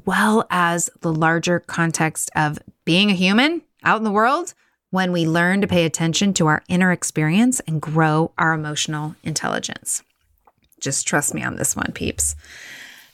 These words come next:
As a review, undue attention, remember that was the first mistaken goal, leaves us feeling kind of annoyed and irritated, like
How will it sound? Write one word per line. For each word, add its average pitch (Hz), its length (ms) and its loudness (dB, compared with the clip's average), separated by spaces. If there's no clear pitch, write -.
As 254 340 4
a 294 60 2
review, 226 720 2
undue 254 380 4
attention, 214 760 2
remember 185 400 2
that 185 160 2
was 196 120 -2
the 269 80 0
first 240 320 0
mistaken 165 420 -2
goal, 160 340 -2
leaves 330 320 2
us 392 180 -2
feeling 339 720 0
kind 262 220 -2
of 349 60 -2
annoyed 320 400 0
and 240 100 4
irritated, 214 600 2
like 226 280 0